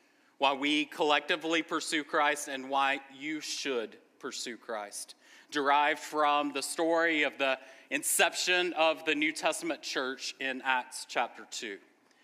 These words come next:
The first reason we pursue Christ is because Christ has pursued us. We, we pursue Christ because Christ has pursued us.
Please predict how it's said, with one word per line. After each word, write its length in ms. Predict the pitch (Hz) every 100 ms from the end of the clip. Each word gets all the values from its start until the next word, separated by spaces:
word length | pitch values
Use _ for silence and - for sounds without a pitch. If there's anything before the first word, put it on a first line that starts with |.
| _ -
The 80 | 175
first 260 | 170 214 196
reason 520 | 185 180 165 170 151
we 160 | 156 151
pursue 400 | 165 151 165 151
Christ 500 | 151 123 123 117 -
is 400 | 147 135 127 - - - _ -
because 460 | 147 - 160 143
Christ 380 | - 165 135 -
has 260 | 139 127 -
pursued 580 | 135 - 143 120 110 - -
us. 540 | 107 - - - - - _ _ _ _ _ _ _ -
We, 260 | 147 156 - -
we 200 | 143 220
pursue 400 | - 226 - 220
Christ 680 | - 185 135 131 - - - - _ _ _ _ _ 147
because 380 | 170 196 170
Christ 480 | - 202 170 165 -
has 420 | - 156 151 - -
pursued 680 | - 160 - 156 143 127 120 - _ _
us. 600 | - 101 - - - -